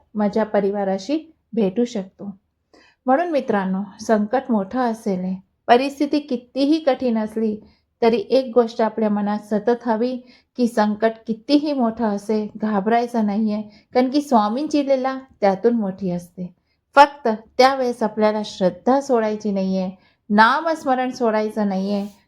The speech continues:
आणि एक दिवस तुम्हालाही जाणवेल की कोणी अदृश्य शक्ती तुमच्या आयुष्यात हात धरून चाललेली आहे. जेव्हा हा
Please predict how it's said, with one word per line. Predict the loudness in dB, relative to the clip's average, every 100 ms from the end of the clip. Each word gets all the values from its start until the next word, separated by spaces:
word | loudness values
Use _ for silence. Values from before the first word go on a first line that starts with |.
| _
आणि | 0 0 0 -4
एक | 0 0 0 -2
दिवस | -2 -2 -4 -2
तुम्हालाही | 0 0 0 -2 -2
जाणवेल | -2 -2 0 -2 -4 -10 _ -4
की | -4
कोणी | 2 2 0 -4 -6
अदृश्य | -6 4 6 6 2
शक्ती | -4 -4 -4 -4 -2 -4 _ 0
तुमच्या | 0 2 -2 0
आयुष्यात | -2 -2 0 -2 -2
हात | 0 -2 0 0
धरून | 0 0 -6 _ _ 0
चाललेली | 2 2 0 -2 -4
आहे. | -8 -8 -12 -14 _ _ -20 -20 _ 2
जेव्हा | 4 4 -2
हा | -2